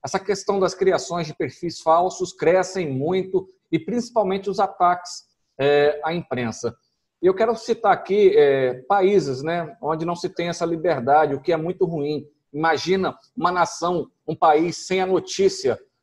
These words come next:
sem ter a informação, a coisa verdadeira, mostrando o que de fato acontece no seu país, no seu estado, no seu município. Eu tô lendo aqui uma reportagem de dois mil e dezessete do governo Maduro, que fechou quarenta e nove veículos de comunicação,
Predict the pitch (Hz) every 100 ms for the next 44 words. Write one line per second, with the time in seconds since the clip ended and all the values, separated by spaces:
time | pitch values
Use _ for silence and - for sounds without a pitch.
0 | _ - 190 190 196 190 185 190 170 170
1 | - - 170 160 - _ _ - 120 -
2 | 170 165 165 170 156 120 165 160 156 151
3 | 170 170 165 180 160 - 165 165 165 170
4 | 139 147 156 147 - _ _ - 127 -
5 | 143 123 110 143 165 143 - 120 - -
6 | - 143 147 143 131 151 147 143 131 -
7 | 123 117 113 - _ _ - 117 170 180
8 | 175 180 175 170 151 - 160 165 156 151
9 | 170 123 175 208 170 185 165 - 143 139
10 | - - _ _ _ 156 156 165 160 185
11 | 185 180 135 170 208 - - 175 - 185
12 | - - - _ - 208 185 202 240 226
13 | 190 165 196 185 190 165 196 175 185 165
14 | 180 175 180 180 180 - - 156 139